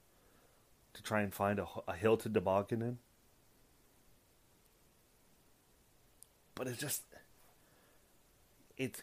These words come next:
it's been hard, and it's starting to catch up with us. You know, the seasonal affective disorder is in place.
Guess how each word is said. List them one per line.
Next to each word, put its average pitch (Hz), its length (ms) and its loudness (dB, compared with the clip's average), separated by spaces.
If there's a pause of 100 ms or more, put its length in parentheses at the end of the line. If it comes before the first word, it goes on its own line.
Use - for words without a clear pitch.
it's 110 200 -8
been 127 200 2
hard, 98 760 0 (280)
and 107 120 0
it's - 280 -4
starting 123 440 0
to 123 80 0
catch 107 340 -4
up 92 140 -2
with 80 120 -6
us. - 260 -10 (1600)
You 110 140 -2
know, 82 280 -4 (300)
the 104 160 2
seasonal 120 680 4
affective 104 460 0
disorder 92 500 -4 (1800)
is 104 220 -2
in 107 140 0
place. - 500 -6